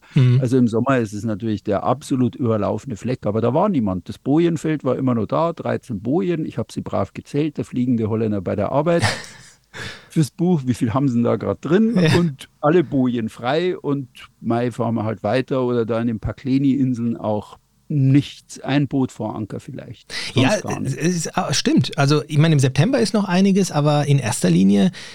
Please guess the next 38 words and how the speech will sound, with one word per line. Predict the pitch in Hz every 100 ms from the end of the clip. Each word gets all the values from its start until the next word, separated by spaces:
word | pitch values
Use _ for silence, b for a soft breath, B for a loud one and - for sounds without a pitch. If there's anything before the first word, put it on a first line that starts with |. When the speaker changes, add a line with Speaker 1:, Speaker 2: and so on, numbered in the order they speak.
| B -
Speaker 1:
klar, | - 87 190 170
die | 110
Massen | 82 - 170 151
sind, | 139 160 180 - 180
wenn | - - 110
man | 107
jetzt | 120 107
mal |
Massen | 92 87 156
sagen | 139 131 131
darf, | 131 131 - - -
ähm, | 139 123 120 120 113
in | - 175 - 127 120
den | 113 113 104
Sommermonaten | 98 127 135 135 127
unterwegs. | 120 113 104 160
Und | 127 113 139
ich | -
meine, | 120
das | 113 117
Revier | 110 127
ist | -
groß, | 95 127 190
es | 143
verteilt | 120 98 90 101
sich | - 190
und | 139
trotzdem | 117 107 147 139
ist, | 131
sind | 135 123
überall | 127 131 110 110
Boote | 104 110 131 196
und | 135 117
kaum | - 113
noch | 117 101
eine | 113 110 113
Boje | 117 110 104
frei. | - - 87 170